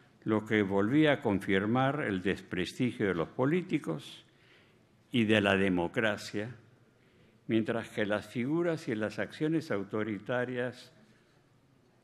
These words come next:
gozaban y gozan de un elevado prestigio.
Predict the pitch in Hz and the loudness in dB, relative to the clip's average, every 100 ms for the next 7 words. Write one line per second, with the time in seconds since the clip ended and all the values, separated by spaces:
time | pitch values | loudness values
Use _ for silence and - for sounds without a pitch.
0 | - 107 92 - 143 139 139 131 131 131 | -10 -4 -4 -2 0 0 0 0 -2 -6
1 | - - - - 98 95 120 107 - 110 | -14 -20 -16 -4 -2 6 6 6 4 4
2 | 113 143 - - - _ _ _ _ _ | 4 -2 -10 -20 -20 _ _ _ _ _
3 | _ - 110 117 123 127 156 - 95 90 | _ 0 4 6 6 4 2 -2 2 4
4 | 107 107 110 101 90 87 - 87 - 76 | 6 6 4 2 -2 -2 -2 -2 -2 -10
5 | 67 | -10